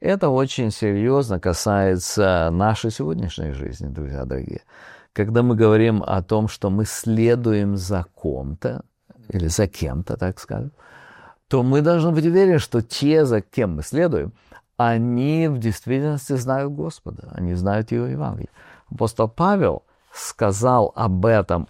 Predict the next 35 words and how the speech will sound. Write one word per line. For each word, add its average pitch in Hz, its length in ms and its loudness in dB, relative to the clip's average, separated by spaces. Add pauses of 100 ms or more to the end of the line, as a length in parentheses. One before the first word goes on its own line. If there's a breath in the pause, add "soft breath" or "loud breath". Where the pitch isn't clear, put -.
очень 127 600 2
хорошие 92 560 0
слова, 120 420 0
обращаясь 107 500 0
к - 40 -20
своему 104 400 0
ученику 98 440 -2
Тимофею. 101 600 -2
Второе 95 340 -2
Тимофея, 104 500 -2
третья 101 440 -2
глава, 113 380 0 (380 loud breath)
где 110 160 2
он 110 120 2
описывает, 101 720 0
как 110 400 -2
люди 107 520 2
живут 107 640 0
и 82 60 -2
следуют. 95 840 2 (500 loud breath)
Помнишь, 120 340 0
там 95 180 -2
сказано, 98 320 0
«Всегда 107 320 2
учащиеся 107 640 -2
никогда 98 400 0
не 98 100 2
могут 98 320 0
достичь 92 400 -4
до 98 80 -2
познания, 92 580 -4
дойти 98 340 -2
до 87 100 0
познания 90 500 -4
истины». 80 420 -6